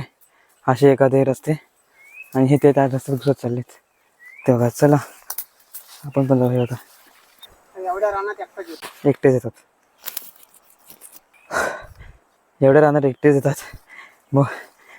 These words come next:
Speaker 1: आपण भाजी काढायला पण आलोय आणि ह्यांचा ॲडव्हेंचर पण आपण दाखवायला आलोय, कसे ते एकटे येतात.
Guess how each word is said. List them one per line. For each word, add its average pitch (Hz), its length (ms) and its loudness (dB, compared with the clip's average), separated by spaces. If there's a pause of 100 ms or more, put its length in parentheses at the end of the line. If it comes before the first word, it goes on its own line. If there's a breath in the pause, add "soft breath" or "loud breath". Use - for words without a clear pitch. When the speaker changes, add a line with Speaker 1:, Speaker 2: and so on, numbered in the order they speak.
(240 loud breath)
Speaker 1:
आपण 139 120 4
भाजी 127 340 2
काढायला 143 260 2
पण 151 140 -2
आलोय 156 240 2 (920 soft breath)
आणि 127 100 2
ह्यांचा 139 200 4
ॲडव्हेंचर 147 420 4
पण 160 180 0
आपण 151 160 0
दाखवायला 139 360 0
आलोय, 131 160 -4 (680 soft breath)
कसे 151 240 0
ते 160 60 6
एकटे 143 220 2
येतात. 131 200 0